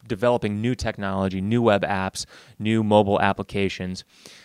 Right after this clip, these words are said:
So there's all kinds of information like this that you can find on Developer Town's website. So if you're an entrepreneur inside of a big company or at a startup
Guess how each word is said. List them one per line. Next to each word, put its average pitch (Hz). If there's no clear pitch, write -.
So 123
there's 127
all 170
kinds 151
of 127
information 113
like 104
this 113
that -
you 107
can 104
find 107
on 104
Developer 101
Town's 110
website. 127
So -
if 117
you're 117
an 120
entrepreneur 135
inside 123
of 113
a 120
big 117
company 131
or 110
at 107
a 101
startup 123